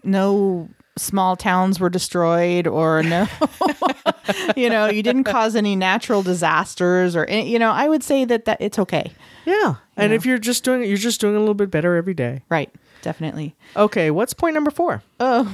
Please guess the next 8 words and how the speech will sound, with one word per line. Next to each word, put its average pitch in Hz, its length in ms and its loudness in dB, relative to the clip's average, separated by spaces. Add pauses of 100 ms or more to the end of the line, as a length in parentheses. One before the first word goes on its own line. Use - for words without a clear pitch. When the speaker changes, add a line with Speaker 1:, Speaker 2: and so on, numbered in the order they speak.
(140)
Speaker 1:
okay. 185 520 0 (300)
It 302 220 0
is 214 240 0
okay 240 580 0
to 208 140 -2
dislike 185 640 -2
faux 180 420 0
meat. 175 260 2